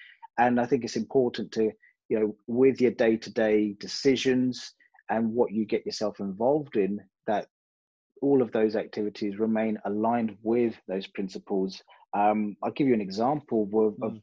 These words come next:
Speaker 1: s-, a very different example. My, my son, uh, my oldest son, it mentioned to, to us yesterday that there was an incident that, that happened at school. He's got a sort of two relatively good friends, but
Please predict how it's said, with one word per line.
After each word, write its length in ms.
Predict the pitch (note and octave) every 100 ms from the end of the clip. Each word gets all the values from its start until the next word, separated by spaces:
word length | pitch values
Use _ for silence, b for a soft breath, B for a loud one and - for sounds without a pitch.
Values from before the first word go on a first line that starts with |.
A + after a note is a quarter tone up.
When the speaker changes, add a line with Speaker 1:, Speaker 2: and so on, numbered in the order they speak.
| -
Speaker 1:
s-, 180 | - -
a 160 | G#2+ G#2
very 200 | A2+ C3
different 300 | A#2 A2 G2+
example. 380 | F#2 G#2+ F#2 G#2+
My, 180 | A2 A#2
my 80 | A2
son, 400 | - C3 A#2 A2+ B B B B -
uh, 140 | A2+
my 160 | G#2+ B2
oldest 260 | B2 A2 -
son, 340 | A2 G#2+ G#2+ -
it 140 | G#2+ - E2+
mentioned 500 | G#2 A2 A2+ A2 G#2+ G2
to, 220 | G#2+ G2+ -
to 120 | A2+
us 160 | G#2 -
yesterday 460 | A#2 - A2 G2
that 240 | G2 F#2+ - _ B B -
there 80 |
was 60 | A#2
an 60 | B2
incident 380 | B2+ - A2 G2+
that, 180 | F2+ -
that 140 | G2
happened 340 | A2 A2+ A2+ G2
at 140 | -
school. 360 | - A#2+ G#2+ G2
He's 200 | G2+ -
got 120 | A2
a 100 | G2 _ _
sort 120 | - G2+
of 60 | F#2+
two 320 | - C#3 C3 A2 _ -
relatively 380 | C#3 A#2+ A2 G#2+
good 200 | A2 G2
friends, 420 | - A2+ G#2 F#2+
but 200 | G#2